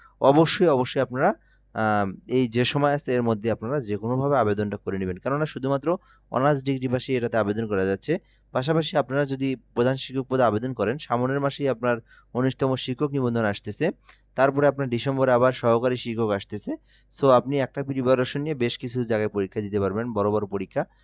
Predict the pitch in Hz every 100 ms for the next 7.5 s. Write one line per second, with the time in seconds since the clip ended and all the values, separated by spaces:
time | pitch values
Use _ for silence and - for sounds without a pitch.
0 | _ - - 127 120 120 110 117 - 110
1 | 110 117 117 117 110 110 110 110 107 117
2 | 110 110 - _ _ 160 165 135 120 127
3 | 131 123 135 147 147 151 165 156 127 123
4 | 139 139 151 151 151 147 170 160 135 139
5 | 123 120 110 - - 104 107 104 123 123
6 | 185 - - _ - 135 131 127 123 117
7 | 120 107 101 90 82